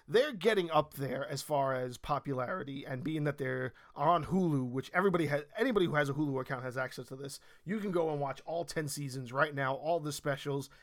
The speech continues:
and Shoresy, and you could watch it in a day. You know, they're not long. They're twenty to twenty-five minute long episodes. They're not long. And they're so much fun. You will not regret this recommendation that I'm giving it. And it's just from start to finish, I just, I love Letterkenny so much. Like, this isn't even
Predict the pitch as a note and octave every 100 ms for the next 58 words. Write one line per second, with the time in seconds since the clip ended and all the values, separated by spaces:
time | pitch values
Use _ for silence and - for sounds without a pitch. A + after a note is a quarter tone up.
0 | - - A3 A3 - F3 D#3+ C#3 D#3 D#3+
1 | D3 - - D3+ D#3 F#3 F3+ E3 D3+ D3+
2 | E3 - F#3 E3 C3+ A#2 - _ _ _
3 | - D3+ D3+ C3+ F3 B3+ C#4 A3 F3 C#3
4 | - C#3+ F3+ - - A#3 A3+ G#3 F#3 -
5 | F3 D#3+ D#3 D3+ C#3 C#3+ C#3+ C3+ B2+ -
6 | B2+ B2+ A#2+ C#3 D#3 F3 E3+ D#3 C3+ C3+
7 | - - - - _ - E3+ F#3 - -
8 | F3+ F3+ D#3+ D3 - D3+ C#3 C3+ C3 D#3
9 | C#3+ C#3+ C#3 C#3 D#3 E3+ E3 D#3+ - D3
10 | B2 C#3 B2+ - - - - C3+ D#3 D3
11 | D3+ C#3+ C3+ C3 B2+ B2+ B2 B2 A#2+ B2+
12 | B2 A#2+ A#2 - - _ - D#3+ D#3 D#3+
13 | D3 F#3+ - - - G#3 G3+ - F3 D3
14 | C#3+ - D3 C3 - C#3 C#3+ C#3 - C3+
15 | D3 D3 C3+ C#3 C3+ C#3+ B2+ - C3 C3
16 | - B2+ E3 A3 G#3 G#3 F#3 E3+